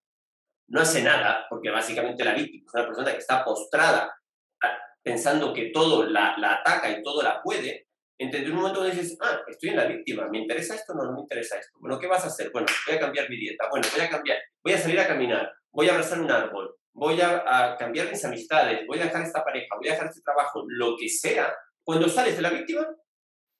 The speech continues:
pasas directamente a modo "me hago responsable", ¿sí? No estoy hablando de culpabilidad, que es otro sujeto.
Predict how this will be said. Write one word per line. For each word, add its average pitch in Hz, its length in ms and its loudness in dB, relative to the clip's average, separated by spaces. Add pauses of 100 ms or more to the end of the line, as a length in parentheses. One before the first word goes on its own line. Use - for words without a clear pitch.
(140)
pasas 185 280 0
directamente 185 580 2
a 180 40 4
modo 160 380 2
"me 135 140 2
hago 180 200 2
responsable", - 600 -8 (500)
¿sí? - 480 -6 (220)
No 156 100 -2
estoy 165 160 0
hablando 175 340 2
de 185 140 0 (240)
culpabilidad, 165 800 -2
que 135 60 -12
es 135 100 -10
otro 139 420 -12
sujeto. 110 360 -16